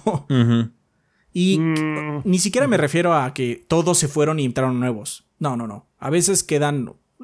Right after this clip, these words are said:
Speaker 1: algunas cabezas y eso, pero no está todo el equipo. Entonces, esas nuevas personas quieren, pues, poner su propio granito, ¿no? Dar su propia idea. Y, pues, si le dices, "No, no, no, es que hay que poner todo el viejo anterior", pues, los estás restringiendo.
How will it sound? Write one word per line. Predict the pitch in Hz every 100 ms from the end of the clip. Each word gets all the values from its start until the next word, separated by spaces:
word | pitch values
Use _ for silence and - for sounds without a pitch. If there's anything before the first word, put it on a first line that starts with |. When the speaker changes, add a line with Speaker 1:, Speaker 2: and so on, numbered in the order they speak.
| -
Speaker 1:
algunas | 180 185 196 -
cabezas | 131 135 143 139 139
y | 139
eso, | 151 156
pero | 120 110 _
no | 156 214
está | 220 226
todo | 233 226
el | 165
equipo. | 208 170 117
Entonces, | 113 117 127 - 131 117 - _ _ _ _ _ -
esas | - 170 156
nuevas | 156 151
personas | 143 190 180 196 139 139
quieren, | - 147 151 143 -
pues, | 147
poner | - 151 196
su | - 349 -
propio | 262 - 196
granito, | 131 190 - 120
¿no? | 127 220
Dar | 160 156
su | 208 180
propia | 170 156 180
idea. | 131 120 156 110
Y, | 120
pues, | - - - - - -
si | - 135
le | 135
dices, | 151
"No, | 160 160
no, | 160
no, | 147
es | 131
que | 151
hay |
que | 143
poner | 135 143
todo | 151 139
el |
viejo | 131 131
anterior", | 131 127 143
pues, | 123 -
los | 123 120
estás | - 131
restringiendo. | 117 - 110 131 113